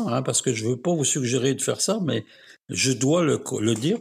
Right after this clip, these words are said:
pour le constater que ça vous coûte le prix d'un voyage en République dominicaine ou à Cuba. Avec l'avion compris, donc on pollue encore plus. C'est tellement pas possible,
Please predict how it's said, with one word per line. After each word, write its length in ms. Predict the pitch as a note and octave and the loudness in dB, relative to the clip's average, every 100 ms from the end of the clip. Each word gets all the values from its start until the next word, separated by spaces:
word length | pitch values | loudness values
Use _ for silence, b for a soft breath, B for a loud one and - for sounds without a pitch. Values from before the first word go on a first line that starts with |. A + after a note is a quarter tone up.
| - | -2
pour 100 | A#2 | -2
le 100 | A2 | -2
constater 480 | C3+ B2+ A#2 - D#3+ | -2 -2 -4 -2 -4
que 100 | - | 0
ça 100 | D3+ | 0
vous 100 | D#3 | 0
coûte 220 | A3 G3 | -2 0
le 100 | C#3+ | -2
prix 220 | - F3+ | 0 0
d'un 140 | C3 | 2
voyage 640 | C3 C#3+ C#3+ F3+ F3 C#3 C3+ - | 2 4 4 4 2 0 -6 -6
en 200 | A#2 A#2 | -2 2
République 360 | C3+ C#3 C3+ | 2 2 0
dominicaine 500 | C3 B2 A#2+ A#2 F3+ | 0 0 0 0 0
ou 100 | C#3+ | 2
à 60 | A#2+ | 0
Cuba. 360 | - A2+ A2+ - B B B _ - - | 0 -2 -2 -4 B B B _ -20 -6
Avec 300 | A#2 E3 E3 | 0 0 2
l'avion 320 | C#3+ C#3 F3 | 2 2 2
compris, 420 | E3 D3+ - D#3+ | 2 0 0 0
donc 240 | B2 D3 | 0 0
on 280 | D3 C3 A#2 A#2 - | 0 0 0 -4 0
pollue 220 | E3 E3 | 2 4
encore 320 | C#3+ C3+ - | 2 0 -4
plus. 280 | - A#2+ - B B B - | -4 -4 -4 B B B -2
C'est 440 | - - F3 - | 0 2 0 -2
tellement 440 | - F3 E3 F3+ D#3 | 0 2 2 0 0
pas 160 | C3+ | -4
possible, 440 | - A#2+ - F3+ | -2 -2 -2 -4